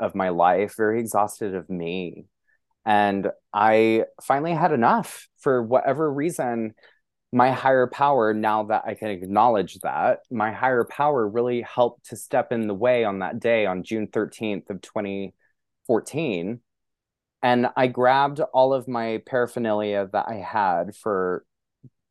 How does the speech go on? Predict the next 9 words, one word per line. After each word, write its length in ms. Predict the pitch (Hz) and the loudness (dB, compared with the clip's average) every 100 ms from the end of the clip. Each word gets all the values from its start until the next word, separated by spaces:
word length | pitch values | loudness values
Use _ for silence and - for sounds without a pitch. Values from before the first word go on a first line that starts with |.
| - - | -20 -8
the 140 | 113 | -6
drugs 340 | 104 95 98 - | 0 0 0 -2
that 120 | 104 - | -2 -2
I 40 | |
was 120 | 104 | -6
doing, 300 | 98 90 98 | -6 -6 -6
mainly 300 | 90 92 117 | -8 -8 -8
meth, 360 | 113 78 85 - _ _ _ _ _ _ | -8 -8 -10 -14 _ _ _ _ _ _
and 460 | 131 113 110 107 | 0 0 -2 -6